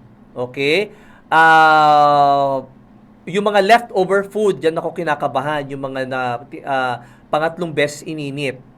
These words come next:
Ingat po tayo doon. As much as possible, sana po, maging, um, ang pinakamaraming beses lang po na pwede nating initin ng isang pagkain may natira, isang beses na lang.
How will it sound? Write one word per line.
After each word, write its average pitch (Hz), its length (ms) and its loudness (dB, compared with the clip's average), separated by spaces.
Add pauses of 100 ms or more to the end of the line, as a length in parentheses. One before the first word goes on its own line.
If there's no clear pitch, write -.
(120)
Ingat 143 320 -8
po 143 160 -12
tayo 131 320 0
doon. 135 320 -4 (320)
As 120 160 -14
much 190 160 -12
as - 80 -16
possible, 175 320 0
sana 165 320 -6
po, 143 320 -4 (320)
maging, 156 480 -6
um, 131 400 -4 (1400)
ang 151 160 -4
pinakamaraming 185 1040 2
beses 196 320 -4
lang 180 240 -4
po 175 160 0
na 160 160 -2
pwede 170 240 -4
nating 190 240 -16
initin 165 320 -10
ng 160 80 -10
isang 170 240 -12
pagkain 151 480 -4
may 139 80 -10
natira, 175 480 -4
isang 160 160 -8
beses 135 400 -6
na 123 80 -10
lang. 110 240 -14